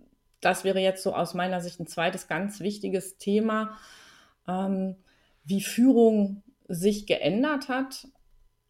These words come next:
nämlich dass, ähm, die Menschen, die in den Unternehmen als Mitarbeiterinnen und Mitarbeiter sind, andere Erwartungen haben. Und das hängt damit zusammen, dass sie einer Unterschied-,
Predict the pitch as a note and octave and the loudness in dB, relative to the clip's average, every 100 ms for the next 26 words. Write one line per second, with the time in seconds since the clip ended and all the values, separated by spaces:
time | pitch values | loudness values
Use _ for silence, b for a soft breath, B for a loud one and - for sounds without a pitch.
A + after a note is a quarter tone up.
0 | _ _ _ _ - G3 G3+ G3+ G3+ - | _ _ _ _ -4 0 4 4 2 -2
1 | - F3+ F#3+ - - - D#3+ F3+ F#3 F#3 | -2 0 0 -4 -14 -8 -6 -4 -4 -4
2 | F#3 F3+ D#3+ - F#3 F3 G3+ C4+ B3+ A3+ | -4 -6 -8 -4 0 2 2 2 2 2
3 | G3+ - G3 F#3+ F#3+ F#3+ F#3 F#3+ E3+ E3 | 2 0 0 -2 -2 -2 -2 -2 -4 -4
4 | F#3+ G3+ F3+ F3+ F3 F3+ F3+ F3+ F3+ F3 | -4 -2 -2 -2 -2 -4 -4 -4 -4 -4
5 | E3+ E3+ E3+ D#3+ F3+ A#3 A3+ B B B | -2 -4 -4 -4 0 -2 -4 B B B
6 | B B F3 G#3 G3 F3 D#3+ D#3+ E3 E3+ | B B 2 4 4 4 4 2 2 -2
7 | D3+ C3+ C3 C#3+ C3+ - _ _ _ _ | -6 -6 -8 -8 -10 -12 _ _ _ _
8 | _ _ - E3 E3 G#3 - G3 F#3+ F#3+ | _ _ -4 0 0 0 -2 -2 0 -2
9 | F#3 - _ - F3+ F3+ F3+ - F3+ E3+ | -8 -18 _ -4 -2 0 -4 -6 -4 0
10 | F3 F3+ F3 E3+ - D#3+ D#3+ - - E3 | 0 0 -4 -6 -4 -2 -2 -4 -4 -4
11 | - G3+ G3+ F3+ - F3+ | 2 2 2 -2 -6 -12